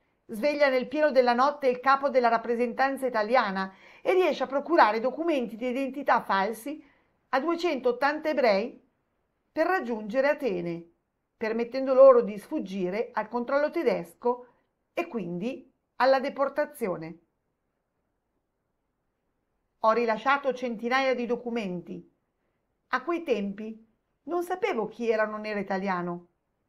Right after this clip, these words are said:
ma li dichiaravo comunque italiani. Come avrei potuto salvarli, altrimenti? Puoi approfondire la conoscenza di Guelfo Zamboni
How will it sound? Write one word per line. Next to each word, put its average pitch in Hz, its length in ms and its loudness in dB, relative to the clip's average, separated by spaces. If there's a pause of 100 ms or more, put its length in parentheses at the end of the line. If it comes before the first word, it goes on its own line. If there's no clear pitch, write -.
ma 214 140 -4
li 226 120 -4
dichiaravo 254 480 2
comunque 277 460 -4
italiani. 220 720 -2 (680)
Come 427 260 0
avrei 220 220 0
potuto 220 440 -2
salvarli, 196 840 0 (480)
altrimenti? 214 880 -6 (1800)
Puoi 370 200 4
approfondire 277 640 -2
la 220 140 0
conoscenza 262 600 -4
di 226 140 -6
Guelfo 285 400 2
Zamboni 233 680 -2